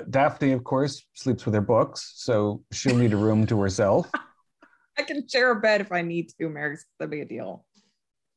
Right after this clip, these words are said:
Speaker 1: Well, you know. I, not everyone here is equally trustworthy, but we have to figure out. Now, uh, I assume Henry bought a,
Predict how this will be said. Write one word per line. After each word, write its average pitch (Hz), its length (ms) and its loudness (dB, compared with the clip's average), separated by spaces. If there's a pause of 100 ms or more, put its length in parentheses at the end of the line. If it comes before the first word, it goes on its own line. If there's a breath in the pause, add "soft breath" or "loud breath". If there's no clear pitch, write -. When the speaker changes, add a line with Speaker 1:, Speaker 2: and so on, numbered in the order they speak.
(180)
Speaker 1:
Well, 85 540 -10
you 104 120 -6
know. 90 300 -8 (280)
I, 113 140 -2
not 123 420 4
everyone 127 380 4
here 110 200 4
is 95 200 -2 (180)
equally 101 360 2
trustworthy, 92 680 -2 (220)
but 110 200 -2
we 110 140 0
have 117 240 0
to 104 140 0
figure 101 360 2
out. 98 220 2 (140)
Now, 113 220 2
uh, 113 400 2 (300)
I 127 140 2
assume 156 720 2 (220)
Henry 139 520 2
bought 123 320 2
a, - 180 -6